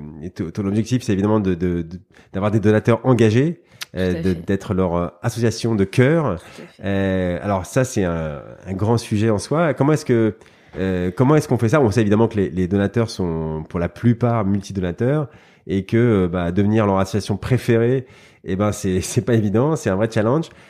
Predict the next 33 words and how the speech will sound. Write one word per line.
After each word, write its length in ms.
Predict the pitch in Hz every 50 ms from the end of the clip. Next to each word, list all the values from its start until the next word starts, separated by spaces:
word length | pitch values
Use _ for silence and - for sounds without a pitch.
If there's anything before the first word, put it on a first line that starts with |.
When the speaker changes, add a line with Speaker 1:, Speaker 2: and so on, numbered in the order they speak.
| - - _ _ _ -
Speaker 1:
Toi, 320 | 123 131 135 139 135 -
pour 180 | - 110 98 -
toi, 180 | - 135 139
comment 220 | - 131 127 139 139
est-ce 120 | 131 -
qu'on 100 | - 110
fait 120 | - 110
ça 440 | 101 - 123 127 135 139 147 147 - -
et 120 | 101 107 101
comment 340 | - - 113 120 131 135 135
est-ce 160 | 113 - -
que, 80 | - 110
euh, 560 | 107 104 101 98 95 92 92 90 90 87 85 87
on 80 | 85 92
mesure, 420 | 104 117 113 104 123 160 170 143 117
euh, 320 | 104 95 92 90 87 87
leur 180 | 90 90 87 95
niveau 240 | 104 117 120 127 127
d'attachement 560 | 113 - 113 104 - - 131 151 143 131 107
à, 460 | 95 90 87 85 82 65 52 69 - -
à 120 | - 95
son 140 | - - 107
association ? 440 | 101 90 - - 95 - - 92 - _ _ _ _ _ - - - - - - - - - - - -
Speaker 2:
Alors, 220 | - 160 147 147 -
comment 200 | - 214 220 220
on 40 |
mesure 300 | 202 185 185 190 214 214
leur 120 | 196 165 165
niveau 200 | 170 180 202 208
d'attachement ? 480 | 202 180 - 180 180 - - 202 208 196 - - - - - -
Alors 220 | - 165 165 -
ça, 380 | - - - 202 185 180 165 - -
euh, 340 | 156 151 151 151 151 151